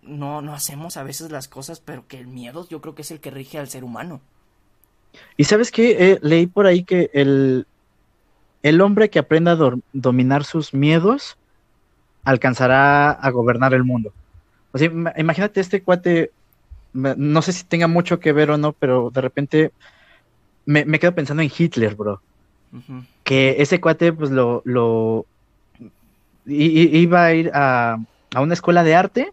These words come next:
Speaker 2: y, y por X y razón no lo aceptaron, estuvo en el ejército y llegó un punto en el que le tu-, le dejó de tener miedo a morir.
Speaker 1: Ujú.
Speaker 2: Y a partir de eso, todo el desmadre que hizo, bro.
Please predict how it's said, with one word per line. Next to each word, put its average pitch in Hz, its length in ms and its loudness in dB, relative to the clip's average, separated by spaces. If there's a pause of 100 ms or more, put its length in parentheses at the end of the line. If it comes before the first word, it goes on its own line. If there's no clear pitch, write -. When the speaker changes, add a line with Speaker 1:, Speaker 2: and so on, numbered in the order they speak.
(800)
Speaker 2:
y, 127 1000 -2
y 139 40 0
por 143 240 2
X 180 320 -2
y 180 80 4
razón 185 340 0
no 185 80 0
lo 185 100 2
aceptaron, 185 600 2 (240)
estuvo 151 320 -2
en 185 80 0
el 147 80 2
ejército 180 760 0 (720)
y 147 240 -2
llegó 143 200 2
un 175 120 -2
punto 180 320 2
en 180 100 2
el 131 120 -2
que 120 100 -6
le 117 100 -4
tu-, - 240 -18
le 131 220 0
dejó 131 220 2
de 175 100 6
tener 151 360 -4
miedo 160 460 -2 (480)
a 127 140 0
morir. 131 440 2 (580)
Speaker 1:
Ujú. 135 280 -20
Speaker 2:
Y 139 80 2
a 147 120 0
partir 170 440 -2
de 190 140 2
eso, 190 220 -4
todo 185 280 -4
el 196 120 -4
desmadre 180 720 -6
que - 200 -14
hizo, 190 500 -6
bro. 196 320 -6